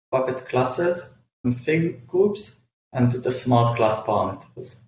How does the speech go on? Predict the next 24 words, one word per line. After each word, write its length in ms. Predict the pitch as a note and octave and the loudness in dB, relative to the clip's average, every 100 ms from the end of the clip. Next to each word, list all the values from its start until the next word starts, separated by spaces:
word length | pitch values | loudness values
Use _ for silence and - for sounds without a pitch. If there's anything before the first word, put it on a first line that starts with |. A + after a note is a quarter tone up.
| _ _ _ _ _ _ _ | _ _ _ _ _ _ _
Smart 260 | C#3 D#3+ - | 2 2 4
variables, 720 | C3 D#3 D#3+ E3 E3 - - | 6 6 6 4 2 -4 -4
uh, 300 | B2 A#2+ A2+ | -2 0 0
by 180 | A#2 A#2+ | 4 4
the 120 | A#2+ | 6
way, 260 | B2 B2 B2+ | 6 6 4
have 260 | B2+ A#2 | 2 -2
been 220 | B2 A2+ | 0 -2
dropped 560 | A2+ A2+ A2+ - - - | 2 2 2 0 -10 -18
in 160 | - B2 | -6 -6
Foreman 480 | A#2+ A#2+ A#2+ A#2+ - - | -2 0 0 -2 -8 -8
two 100 | - | -4
point 280 | B2 A#2 | 0 0
oh 520 | - B2+ D#3 F#3+ - - _ _ _ _ - | 0 2 2 0 -6 -18 _ _ _ _ -8
a 40 | |
few 60 | C#3 | -4
months 320 | C#3 D#3 - | -2 -2 -2
ago. 400 | E3 F3+ G3+ - - _ _ _ _ _ _ _ _ | 2 2 0 -6 -18 _ _ _ _ _ _ _ _
If 80 | - | 0
anyone 320 | A#2+ B2 B2 | 4 6 6
is 160 | A2+ - | 2 -2
still 240 | - B2+ | -2 2
using 460 | B2 C3 B2+ C#3+ C#3+ | 4 4 0 -4 -2
that, 420 | D3+ D#3 - - | 2 2 0 -4